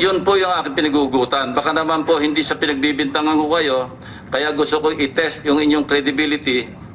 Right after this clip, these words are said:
kasi nga sa naranasan ko rin sa pagdinig sa Senado,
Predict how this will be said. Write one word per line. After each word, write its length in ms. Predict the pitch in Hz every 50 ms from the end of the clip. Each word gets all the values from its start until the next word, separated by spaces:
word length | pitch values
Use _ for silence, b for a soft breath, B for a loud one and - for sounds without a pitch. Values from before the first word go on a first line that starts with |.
| B B
kasi 320 | - 139 135 - 151 147 151
nga 80 | 156
sa 540 | 143 - - 151 147 135 131 127 120 120 123
naranasan 640 | 131 131 127 131 135 139 147 156 151 139 - 170 160
ko 160 | 143 165 175
rin 320 | 165 151 147 139 139 135 -
sa 80 | 131
pagdinig 480 | - - 135 127 127 143 139 147 139 -
sa 80 | 156 151
Senado, 560 | - 170 175 170 165 147 135 139 135 127